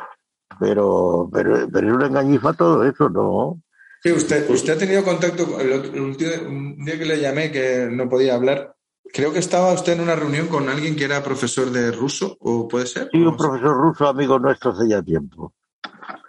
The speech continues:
Speaker 2: Pues es muy
Speaker 1: Estuvo
Speaker 2: importante
Speaker 1: contando
Speaker 2: ahora lo de saber traducir los textos, porque incluso han puesto la censura, ha llegado hasta el extremo que
Speaker 1: Sí,
Speaker 2: el
Speaker 1: sí.
Speaker 2: traductor de Google, eh, <laughs> ya no traduce el, el cirílico, el ruso.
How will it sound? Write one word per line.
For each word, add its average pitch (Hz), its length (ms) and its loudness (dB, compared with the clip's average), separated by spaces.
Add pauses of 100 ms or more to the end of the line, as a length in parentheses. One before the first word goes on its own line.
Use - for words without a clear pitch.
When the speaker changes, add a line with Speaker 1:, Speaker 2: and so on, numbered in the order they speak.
(260)
Speaker 2:
Pues 120 200 -2
es 110 100 0
muy 160 120 2
Speaker 1:
Estuvo 160 160 2
Speaker 2:
importante 160 340 2
Speaker 1:
contando 156 200 4
Speaker 2:
ahora 147 200 0
lo 139 80 4
de 135 160 2
saber 135 300 0
traducir 143 760 2
los 123 180 2
textos, 156 340 0
porque 127 280 -2
incluso 123 680 0 (300)
han 151 200 -2
puesto 202 300 2
la 139 100 2
censura, 131 400 0
ha - 20 2
llegado 147 300 2
hasta 123 260 0
el 180 100 0
extremo 139 760 -2 (320)
que 131 180 4
Speaker 1:
Sí, 143 180 4
Speaker 2:
el 131 140 0
Speaker 1:
sí. 160 60 2
Speaker 2:
traductor 135 680 2
de 139 120 2
Google, 131 600 0 (280)
eh, 139 200 -2 (200)
<laughs> - 220 -16
ya 156 160 0
no 196 120 0
traduce 156 720 0 (680)
el, 151 300 0 (140)
el 127 220 2
cirílico, 156 560 4
el 156 140 4
ruso. 131 560 0